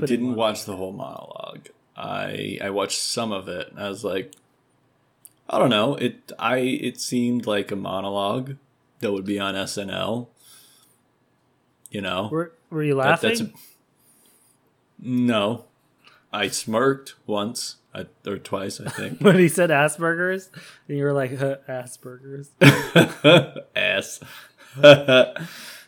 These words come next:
Speaker 1: No, I don't know. I, I guess, I don't know. I just, I've, I've never, I don't, uh, I just never really watched S N L that much.
Speaker 2: Yeah, me either.
Speaker 1: So I don't really, it was like, everyone's like, "Wow, S N L, blah, blah, blah, whatever." I'm like, Eli-, like, Elon Musk. I'm like,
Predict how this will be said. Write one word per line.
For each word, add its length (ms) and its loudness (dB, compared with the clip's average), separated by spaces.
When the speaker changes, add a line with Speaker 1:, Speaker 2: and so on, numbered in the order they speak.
Speaker 1:
No, 80 12
I 140 12
don't 160 10
know. 140 4
I, 300 10
I 60 10
guess, 280 8
I 100 8
don't 120 10
know. 100 8
I 100 4
just, 300 -4
I've, 200 -2
I've 200 -4
never, 360 -4
I 60 -4
don't, 220 -8
uh, 280 -4
I 140 -4
just 260 -8
never 140 -6
really 200 -8
watched 340 -8
S 180 -8
N 80 -14
L 300 -6
that 100 -6
much. 420 -8
Speaker 2:
Yeah, 180 -4
me 180 -8
either. 220 -12
Speaker 1:
So 240 -4
I 60 4
don't 160 -2
really, 340 -2
it 80 -6
was 200 -2
like, 320 -4
everyone's 460 -4
like, 240 -4
"Wow, 560 2
S 380 -2
N 100 -4
L, 340 2
blah, 180 -2
blah, 120 -6
blah, 380 -2
whatever." 340 -6
I'm 160 -10
like, 320 -12
Eli-, 280 -10
like, 220 -10
Elon 260 -6
Musk. 280 -10
I'm 80 -16
like, 180 -14